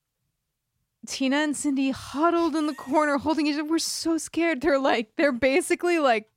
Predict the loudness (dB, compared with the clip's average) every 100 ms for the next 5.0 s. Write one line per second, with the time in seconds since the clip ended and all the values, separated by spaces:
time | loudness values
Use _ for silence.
0 | _ -2 2 2 4 4 4 4 4 4
1 | 2 0 0 -2 -6 -8 -8 -6 -8 -8
2 | -12 -10 -12 -12 -4 0 2 4 2 2
3 | 0 -6 -10 _ _ _ _ _ _ _
4 | _ _ _ _ -6 0 2 4 2 2